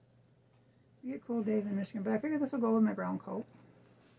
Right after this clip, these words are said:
So I got those right here, and then I got the black ones. And I'll grab the blankets in a minute. The blankets I thought were a little high. I thought they were gonna be bigger, so I thought, "Oh, okay, good deal."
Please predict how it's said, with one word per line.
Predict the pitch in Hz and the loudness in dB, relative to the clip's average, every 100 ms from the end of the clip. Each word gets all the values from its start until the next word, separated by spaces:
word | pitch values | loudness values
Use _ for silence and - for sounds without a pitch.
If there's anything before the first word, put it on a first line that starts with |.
| _ _ _ _ _ _ _ | _ _ _ _ _ _ _
So | 214 | -14
I | 220 | -14
got | - | -14
those | - 190 190 254 - - - - - | -10 -6 -2 -4 -6 -20 -20 -20 -18
right | 214 214 | -16 -10
here, | 226 214 277 - - - - | -6 -4 -4 -6 -16 -14 -10
and | 226 | -4
then | 220 | -2
I | 220 151 - | -2 0 2
got | - - - - - - - - - - - - | 10 12 10 4 -2 -12 -14 -14 -14 -20 -20 -10
the | 226 | -4
black | 226 196 196 226 | -2 -2 -4 -2
ones. | 240 262 - - - - - - - - - - - - - - - - - - - - - - - - - - - - | -2 -2 -6 -14 -14 -10 -2 4 4 8 8 8 4 -20 -20 -20 -20 -20 -20 -20 -20 -20 -20 -20 -20 -20 -20 -20 -20 -14
And | 233 220 | -8 -4
I'll | 214 | -4
grab | 196 190 | -2 -2
the | 214 | -4
blankets | 196 190 190 - 208 | -2 -4 -4 -10 -10
in | |
a | 196 | -8
minute. | 190 196 - - - - - - | -6 -6 -10 -20 -20 -20 -20 -6
The | 302 | -2
blankets | 311 294 | 0 0
I | 240 | 0
thought | 220 202 | 2 2
were | 190 | 2
a | 196 | 0
little | 196 202 | -2 -2
high. | 214 214 | 0 0
I | 214 | 0
thought | 214 214 | -2 -2
they | |
were | 214 | -2
gonna | 196 | 0
be | 190 | 0
bigger, | 180 196 185 - | -2 -4 -6 -8
so | - | -12
I | - | -14
thought, | - - 254 | -14 -14 -6
"Oh, | 220 | -4
okay, | 214 202 | -4 -8
good | 208 | -12
deal." | 202 208 | -10 -10